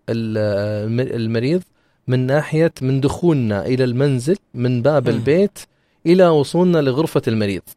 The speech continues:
Speaker 1: يعني في حال دخولنا إحنا بنحتاج نركز على المدخل الرئيسي،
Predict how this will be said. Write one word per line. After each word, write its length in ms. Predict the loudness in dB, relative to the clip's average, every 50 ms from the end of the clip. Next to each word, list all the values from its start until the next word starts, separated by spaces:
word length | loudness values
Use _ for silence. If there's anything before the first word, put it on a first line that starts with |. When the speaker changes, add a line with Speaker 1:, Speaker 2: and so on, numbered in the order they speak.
| _ _ _ _ _ _ _ _ _ _ _ _ 0
Speaker 1:
يعني 400 | 2 2 2 2 0 -2 -6 -10 _ _ _ _ _ _ _ _
في 160 | -4 -4 -4
حال 300 | -2 0 2 2 2 2
دخولنا 600 | 2 -2 -2 0 0 2 2 2 2 2 0 0
إحنا 240 | -4 -4 -2 0 0
بنحتاج 680 | 0 -2 -4 -6 -6 -6 -4 -2 0 0 0 -2 -4
نركز 520 | -4 -4 -4 -6 -6 _ -2 -2 -2 -2 -2
على 240 | -2 0 0 0
المدخل 680 | 0 0 -2 -2 -2 -2 -2 -2 -4 -2 -2 0 0 -2
الرئيسي، 600 | -2 0 0 0 2 0 0 -2 -2 -6 -8 -10